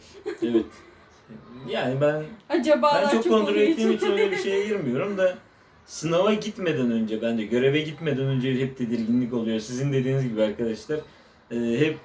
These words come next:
Speaker 1: böyle bakarım hani ne yapmam gerekiyor, ne yapmamaya gerekiyor. Şöyle bir kafamda tekrar ederim falan. E,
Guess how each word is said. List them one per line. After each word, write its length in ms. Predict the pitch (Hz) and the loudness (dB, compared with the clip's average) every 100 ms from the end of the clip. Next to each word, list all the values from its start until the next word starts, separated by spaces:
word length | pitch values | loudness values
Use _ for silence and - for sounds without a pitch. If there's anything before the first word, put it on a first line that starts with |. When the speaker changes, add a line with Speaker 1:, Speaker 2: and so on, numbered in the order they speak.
| - 131 | -16 -2
Speaker 1:
böyle 260 | 135 139 131 | 2 4 2
bakarım 380 | 127 135 113 | 0 0 0
hani 200 | 120 117 | 0 2
ne 40 | 120 | 2
yapmam 380 | 117 113 110 104 | 2 0 -4 -4
gerekiyor, 360 | 104 98 117 | -6 -6 -2
ne 60 | 120 | 0
yapmamaya 400 | 110 113 107 107 | 0 -2 -4 -6
gerekiyor. 520 | 104 104 104 123 123 | -6 -8 -8 -8 -6
Şöyle 200 | - 135 | -4 -4
bir 80 | 123 | -2
kafamda 440 | 131 131 127 127 120 | -2 0 0 0 -2
tekrar 180 | 123 | 0
ederim 300 | 117 101 101 101 | -2 -2 -6 -8
falan. 240 | 117 117 - - - - - - - - | -4 -4 -4 -8 -20 -20 -20 -20 -20 -14
E, 60 | 117 | -6